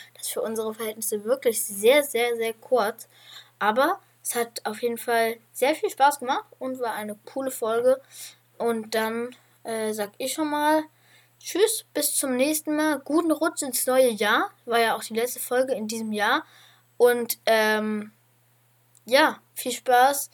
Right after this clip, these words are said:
bei Silvester, ob ihr nur böllert oder nicht. Oder einfach nur die Spiele guckt. Ist ja auch super. Und, ähm, ja, viel Spaß an alle. Und das Wichtigste natürlich, bleibt gesund. Und wir sehen uns in zweitausendvierundzwanzig wieder. Tschüss.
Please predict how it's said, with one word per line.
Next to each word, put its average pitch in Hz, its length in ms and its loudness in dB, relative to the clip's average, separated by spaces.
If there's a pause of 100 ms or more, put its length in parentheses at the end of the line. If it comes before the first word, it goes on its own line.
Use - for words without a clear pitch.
(320)
bei 220 140 -2
Silvester, 233 480 0
ob 220 100 -2
ihr 247 100 6
nur 233 120 -4
böllert 233 400 0
oder 214 160 -2
nicht. 254 280 -4 (320)
Oder 220 400 0
einfach 202 220 -4
nur 208 140 -6
die 208 100 -12
Spiele 285 340 -2
guckt. 285 300 -6 (340)
Ist 220 140 -4
ja 190 160 -4
auch 214 140 -2
super. 214 400 -6 (520)
Und, 220 540 -2
ähm, 208 500 -2 (200)
ja, 320 280 -4 (380)
viel - 180 -8
Spaß 240 240 -4
an 233 60 -4
alle. 269 320 2
Und 240 200 0
das 214 140 -4
Wichtigste 220 360 -4
natürlich, 208 400 -6
bleibt 277 260 2
gesund. 269 340 0 (480)
Und 240 180 -4
wir 226 120 4
sehen 220 180 2
uns 220 160 -4
in 214 80 -10
zweitausendvierundzwanzig 240 1080 0
wieder. 196 300 -4
Tschüss. - 300 0